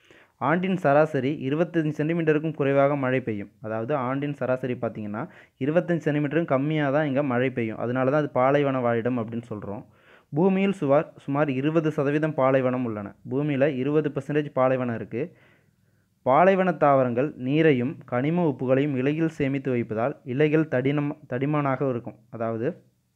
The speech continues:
பாலைவன தாவரங்கள் பார்த்தீங்கன்னா, நீரை வந்து தன்னோட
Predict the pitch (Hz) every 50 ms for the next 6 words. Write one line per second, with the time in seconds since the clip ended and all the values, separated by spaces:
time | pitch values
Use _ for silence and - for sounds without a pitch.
0 | _ _ _ _ _ _ _ _ _ - 120 123 135 156 165 170 165 160 151 135
1 | 135 131 131 131 127 123 120 113 113 127 117 110 107 110 120 156 185 - - -
2 | - - - _ _ _ _ _ _ - 120 143 170 180 180 180 170 151 139 131
3 | 127 123 123 139 160 156 143 131 127 120 127 143 190